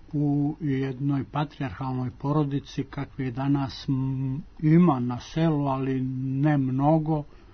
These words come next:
jer od deke do unučad-, od dede do unučadi svi su tu.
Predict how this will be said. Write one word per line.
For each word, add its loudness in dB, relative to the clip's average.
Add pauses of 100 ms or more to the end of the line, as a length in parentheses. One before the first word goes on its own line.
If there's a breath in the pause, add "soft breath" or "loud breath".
(540 soft breath)
jer 2
od 0 (440)
deke -4
do -6
unučad-, -6 (220)
od -8
dede -2
do -4
unučadi -4
svi -2
su -8 (120)
tu. 0